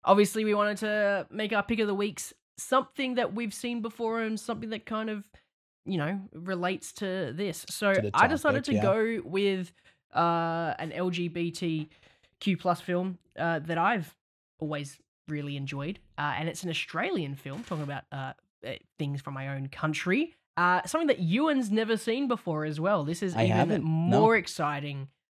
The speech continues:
Speaker 1: Uh, it is The Adventures of Priscilla, Queen of the Desert. It's from nineteen ninety-four. It's won an Oscar. It made a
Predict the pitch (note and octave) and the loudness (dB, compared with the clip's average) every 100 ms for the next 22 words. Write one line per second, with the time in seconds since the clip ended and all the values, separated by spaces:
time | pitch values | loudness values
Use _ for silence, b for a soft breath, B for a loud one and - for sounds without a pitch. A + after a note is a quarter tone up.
0 | _ D#3+ E3 D#3+ D#3+ - _ - F#3+ F#3+ | _ 2 2 2 0 -4 _ -4 0 2
1 | E3 F3+ E3+ D#3 G#3 G#3+ G#3+ F3+ F3 E3 | 2 0 0 0 -2 0 -2 -2 -4 -2
2 | - D#3+ - E3+ E3 D#3 - - - E3+ | -2 -4 -2 -2 0 -2 -4 -20 -8 -2
3 | D#3+ D#3 D3+ - C#3+ C#3 - C#3+ C#3+ C3+ | 0 0 -2 -4 -4 -4 -6 -8 -6 -6
4 | - C3+ C#3 - C#3 D#3 D3 C#3+ _ - | -6 -6 -4 -8 -8 -6 -6 -6 _ -6
5 | E3+ G#3 G#3 G3+ E3+ E3 D3+ C#3+ - - | 0 2 2 2 0 0 0 -2 -6 -4
6 | D#3+ D3+ D3 - _ _ C#3+ C#3 - - | -2 0 -2 -8 _ _ -10 -8 -10 0
7 | G3+ A#3+ F#3+ D3+ D3 - D#3 D3 C#3 _ | 4 6 4 0 -6 -6 -4 -4 -6 _
8 | - C#3 C#3 D3+ D3 C#3 C3+ | -8 -8 -6 -6 -4 -6 -6